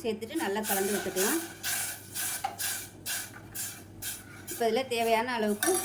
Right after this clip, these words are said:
உப்பு சேர்த்துக்கலாம். கொஞ்சமா உப்பு சேர்த்துக்கலாம், பத்தலைன்னா நம்ம அப்புறம் சேர்த்துக்கலாம். ஒரு கால் டீஸ்பூன் போல உப்பு சேர்த்துருக்கேன். இப்போ இது கூடவே ஒரே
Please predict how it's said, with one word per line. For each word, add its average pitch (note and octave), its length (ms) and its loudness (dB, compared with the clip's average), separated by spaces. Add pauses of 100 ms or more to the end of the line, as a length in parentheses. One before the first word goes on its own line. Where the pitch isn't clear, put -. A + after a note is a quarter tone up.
(340)
உப்பு B3+ 240 2
சேர்த்துக்கலாம். E3+ 420 -6 (100)
கொஞ்சமா C4+ 520 -2
உப்பு G#3+ 160 -6
சேர்த்துக்கலாம், G#3 440 -4
பத்தலைன்னா A#3+ 420 -4
நம்ம G3 160 -2
அப்புறம் E3+ 260 -10
சேர்த்துக்கலாம். - 380 -14 (560)
ஒரு F#3+ 80 -4 (120)
கால் A3+ 240 4
டீஸ்பூன் A3 380 2
போல A#3+ 120 4 (260)
உப்பு G#3 200 -4
சேர்த்துருக்கேன். F#3 460 0 (1000)
இப்போ A3 160 4
இது G3+ 80 2 (100)
கூடவே B3+ 280 6 (100)
ஒரே G#3+ 180 6